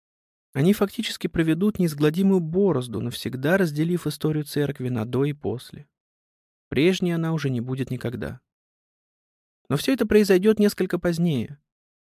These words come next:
а пока в государственный секретариат поступали тонны прошений и предложений. Епископы всего мира с воодушевлением описывали свои локальные трудности и предлагали решения. Работа подготовительной комиссии, за которой пристально и самозабвенно следил папа Иоанн,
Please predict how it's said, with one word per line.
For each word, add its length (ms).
а 80
пока 300
в 60
государственный 640
секретариат 600
поступали 480
тонны 360
прошений 520
и 40
предложений. 680
Епископы 440
всего 260
мира 320
с 120
воодушевлением 760
описывали 500
свои 240
локальные 460
трудности 520
и 60
предлагали 520
решения. 560
Работа 380
подготовительной 680
комиссии, 540
за 140
которой 340
пристально 460
и 20
самозабвенно 680
следил 340
папа 300
Иоанн, 340